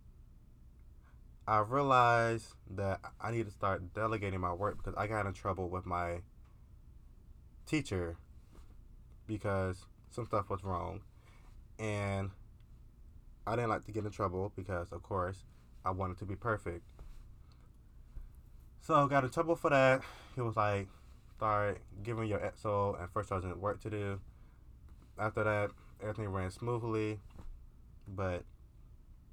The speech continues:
the whole, my whole little childhood, like, scene or whatever, is to give you guys an idea of me striving to be perfect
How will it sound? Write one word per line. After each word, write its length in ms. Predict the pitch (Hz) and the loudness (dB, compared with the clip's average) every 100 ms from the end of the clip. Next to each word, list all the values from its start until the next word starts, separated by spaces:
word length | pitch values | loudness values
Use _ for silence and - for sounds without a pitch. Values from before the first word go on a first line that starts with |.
| - - - | -20 -18 2
the 160 | 127 | 2
whole, 260 | 131 160 156 | 6 8 8
my 140 | 131 | 8
whole 140 | 143 131 | 6 6
little 160 | 120 | 2
childhood, 500 | 107 113 113 110 101 | 4 6 6 6 2
like, 260 | 87 87 85 - - - - | 2 0 -2 -10 -18 -16 -14
scene 260 | - 104 | -6 -2
or 60 | 92 | 0
whatever, 460 | 90 87 87 87 - - - - - | 2 0 0 -4 -6 -16 -14 -12 -6
is 160 | 107 | -6
to 140 | - 113 | -4 -2
give 240 | 127 131 | 0 0
you 80 | 127 | 2
guys 240 | 117 110 101 | 2 2 2
an 100 | 98 | -2
idea 360 | 90 101 104 | -2 0 0
of 400 | 90 90 90 95 | 2 2 0 -2
me 360 | 104 113 113 110 - | -2 2 2 2 -4
striving 500 | - - 110 113 117 | -14 2 6 6 2
to 80 | - | -4
be 140 | 101 | -4
perfect 560 | - 104 98 92 85 | 0 0 0 0 -4